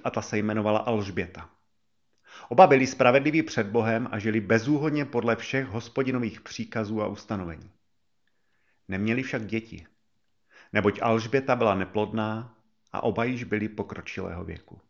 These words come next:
Když jednou přišla řada na Zachariášův oddíl a on konal před Bohem kněžskou službu,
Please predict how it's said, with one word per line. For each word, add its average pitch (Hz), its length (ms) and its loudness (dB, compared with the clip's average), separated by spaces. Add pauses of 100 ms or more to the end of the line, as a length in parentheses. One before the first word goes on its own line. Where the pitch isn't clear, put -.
(360)
Když 117 240 4
jednou 143 360 8
přišla 110 420 0
řada 117 220 0
na 101 120 0
Zachariášův 117 800 0
oddíl 101 600 -6 (600)
a 123 80 8
on 117 160 8
konal 120 360 4
před 117 220 -2
Bohem 107 280 0
kněžskou 110 600 -4
službu, 101 640 -8